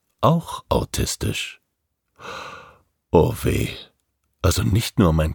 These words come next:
Kind ist stetig von Nervenzusammenbrüchen bedroht, sondern auch ich oder mein Partner oder gar beide? Ja,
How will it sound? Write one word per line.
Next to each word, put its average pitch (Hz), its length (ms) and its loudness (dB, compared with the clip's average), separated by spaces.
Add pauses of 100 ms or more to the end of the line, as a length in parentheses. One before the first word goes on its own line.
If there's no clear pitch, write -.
Kind 156 400 2
ist - 340 -4
stetig 92 580 0
von 80 240 2
Nervenzusammenbrüchen 101 1300 2
bedroht, 95 520 0
sondern 82 440 4
auch 69 260 0 (160)
ich 82 480 -2 (480)
oder - 320 0 (300)
mein - 300 0
Partner 151 720 -2 (840)
oder 90 240 4
gar - 200 -2
beide? 113 540 -2 (1400)
Ja, 120 760 0